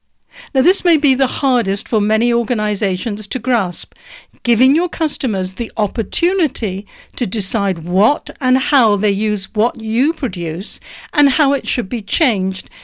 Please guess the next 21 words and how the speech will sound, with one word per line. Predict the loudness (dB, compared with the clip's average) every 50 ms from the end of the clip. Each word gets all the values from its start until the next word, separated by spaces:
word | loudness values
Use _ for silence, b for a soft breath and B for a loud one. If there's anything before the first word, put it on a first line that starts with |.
| B B
is | B 2 4 4 4 4 2 0 0
the | -2 -2
route | 0 2 2 0 0 -2
to | -4 -4
success. | -4 -4 -6 -6 -4 -2 -2 -2 -2 -2 -4 -4 -6 -6 -8 -10 _ _ _ b b b b b b b b b b
Networks | 0 2 4 4 4 4 2 0 0 0 -2 -2 -4 -8 -12 -10 -6
and | -4 -4 -4 -4 -6
co-creation | -6 -2 0 0 0 -2 -2 -2 0 0 0 0 0 -2 -2 -2 -2 -2 -4 -4 B B B B B B
are | 2 4 4
the | 4 2 -2
future | -4 -4 -6 0 0 0 0 0 -4 -6 -4 -2 -2 -4 -4 -8 b b b b
that | b 0 0
is | 2 2 2
already | 2 2 2 2 2 2 2 0 0 0
here. | 2 2 2 2 2 0 -2 -4 -8 _ _ _ _ _ _ _ _ _ _ _ _ -8
And | -6 -4 -2 0 0 0 0 -2 -6 _ b b b b b b b b
the | b -14
customer | -14 -4 -2 0 0 0 -2 -4 -4 -2 0 0 0
is | -2 -2 -4 -4
the | -2 0 0
answer. | 2 0 0 -2 -4 -6 -4 -4 -4 -4 -6